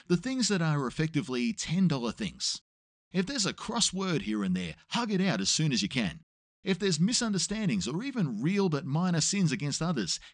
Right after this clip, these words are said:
get them right quickly. Second, make the posture of forgiveness a daily feature of your spiritual rhythms. This is actually a feature of the Lord's Prayer, "Forgive our debts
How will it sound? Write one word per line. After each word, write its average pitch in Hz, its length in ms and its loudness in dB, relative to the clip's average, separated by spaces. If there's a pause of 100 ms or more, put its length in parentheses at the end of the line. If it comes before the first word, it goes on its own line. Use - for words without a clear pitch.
(120)
get 185 220 -4
them 226 260 0
right 101 260 -2 (160)
quickly. - 520 -10 (680)
Second, 226 520 -2 (340)
make 226 220 -2
the 240 100 -6
posture 240 460 -4
of 196 80 -2
forgiveness 151 580 -2
a 120 60 -6
daily 175 480 0
feature 110 480 0
of 90 100 -4
your 95 140 0
spiritual 110 760 -2
rhythms. 87 540 -4 (500)
This 240 140 0
is 208 120 0
actually 202 320 0
a 143 40 2
feature 196 340 0
of 104 80 -2
the 117 80 -2
Lord's 123 340 0
Prayer, 165 380 -2 (240)
"Forgive 139 540 2
our 196 120 2
debts 165 540 -2